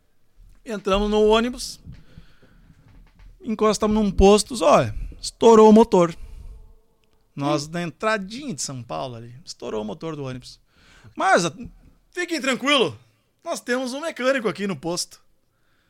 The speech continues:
Speaker 1: O cara foi lá, abriu o cabeçote.
Speaker 2: Hum.
Speaker 1: E tá beleza. Hoje é, hoje é domingo. Logo eu volto. E nós ficamos naquele posto, cara.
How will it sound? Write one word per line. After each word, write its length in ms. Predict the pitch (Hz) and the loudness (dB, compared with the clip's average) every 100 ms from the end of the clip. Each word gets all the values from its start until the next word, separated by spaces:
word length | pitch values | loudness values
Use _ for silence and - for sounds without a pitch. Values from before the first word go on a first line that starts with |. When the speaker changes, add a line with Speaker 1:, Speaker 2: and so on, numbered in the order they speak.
| _ _ _ | _ _ _
Speaker 1:
O 20 | |
cara 240 | 247 214 190 | -16 -14 -14
foi 140 | 247 | -14
lá, 140 | 254 | -14
abriu 240 | 196 139 139 | -14 -14 -16
o 140 | 151 151 _ | -18 -20 _
cabeçote. 640 | 170 147 143 123 120 - | -20 -18 -18 -20 -20 -18
Speaker 2:
Hum. 200 | 214 220 202 _ | -16 -16 -20 _
Speaker 1:
E 120 | 247 339 - _ _ _ | -12 -12 -12 _ _ _
tá 120 | 359 | -20
beleza. 400 | 359 320 254 120 _ _ _ _ _ _ _ _ _ - - - _ - | -18 -18 -18 -20 _ _ _ _ _ _ _ _ _ -20 -20 -20 _ -12
Hoje 260 | 156 151 175 | -10 -8 -6
é, 400 | 170 143 117 98 - - - | -6 -6 -8 -14 -18 -20 -14
hoje 160 | 156 139 | -10 -4
é 40 | |
domingo. 460 | 151 254 311 185 123 - - - - _ - - _ - _ - - - _ 175 | 0 2 4 2 -4 -10 -20 -20 -20 _ -20 -20 _ -20 _ -20 -20 -20 _ -4
Logo 260 | 247 294 | 0 2
eu 60 | 262 | 0
volto. 380 | 226 180 - - - - - - - - - - - | 0 -2 -4 -20 -20 -20 -20 -20 -20 -20 -20 -20 -10
E 120 | 175 | -8
nós 180 | 185 175 | -6 -8
ficamos 260 | 190 220 | -10 -12
naquele 200 | 262 277 | -12 -16
posto, 340 | 302 - 220 - | -14 -10 -10 -12
cara. 220 | 120 | -18